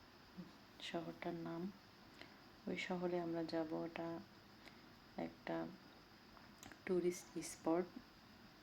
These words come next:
ইউরোপের বিভিন্ন দেশ থেকে এই লুগানোতে হাজার হাজার, লক্ষ লক্ষ টুরিস্ট আসে। এখানে সামার সিজনটা মানেই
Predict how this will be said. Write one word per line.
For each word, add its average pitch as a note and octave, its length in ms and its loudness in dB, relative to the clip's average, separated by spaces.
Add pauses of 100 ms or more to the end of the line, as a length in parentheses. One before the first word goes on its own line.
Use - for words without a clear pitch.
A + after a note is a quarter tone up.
(280)
ইউরোপের F3+ 420 6
বিভিন্ন F3+ 600 4
দেশ F3 260 2
থেকে E3+ 340 0
এই E3+ 120 4
লুগানোতে E3 880 4 (280)
হাজার E3+ 460 0 (120)
হাজার, E3 300 2
লক্ষ D#3+ 540 0
লক্ষ E3 320 -2 (100)
টুরিস্ট D#3+ 440 2
আসে। E3 300 -2 (1300)
এখানে E3 520 2 (920)
সামার F3+ 340 6
সিজনটা G3 720 4
মানেই F#3 640 4